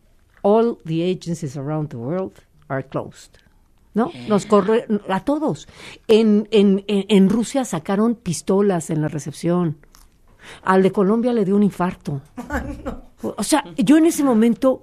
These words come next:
Speaker 1: en ese momento dije, "Tengo que salir a hablar con todas las personas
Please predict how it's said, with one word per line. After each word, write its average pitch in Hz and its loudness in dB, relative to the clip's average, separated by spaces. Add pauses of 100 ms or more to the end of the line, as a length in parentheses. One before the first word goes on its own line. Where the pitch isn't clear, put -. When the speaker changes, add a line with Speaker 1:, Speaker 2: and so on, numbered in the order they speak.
(120)
Speaker 1:
en 202 4
ese 220 0
momento 190 0 (360)
dije, 208 2
"Tengo 240 2
que 240 -6
salir 175 -2
a 208 0
hablar 180 0
con 156 0
todas 254 0
las 185 -6
personas 160 -4